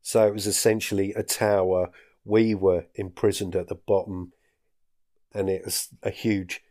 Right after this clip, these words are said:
spiral staircase leading up to the city above.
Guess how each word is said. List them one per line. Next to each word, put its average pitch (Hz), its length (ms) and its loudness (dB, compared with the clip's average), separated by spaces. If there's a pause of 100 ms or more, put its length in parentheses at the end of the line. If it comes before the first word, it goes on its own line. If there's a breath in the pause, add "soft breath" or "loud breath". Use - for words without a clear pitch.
(120)
spiral 101 600 4
staircase 90 840 -2 (400)
leading 98 500 0
up 92 240 0 (800)
to - 160 -4
the 95 140 -2
city 98 480 -2
above. 85 420 -6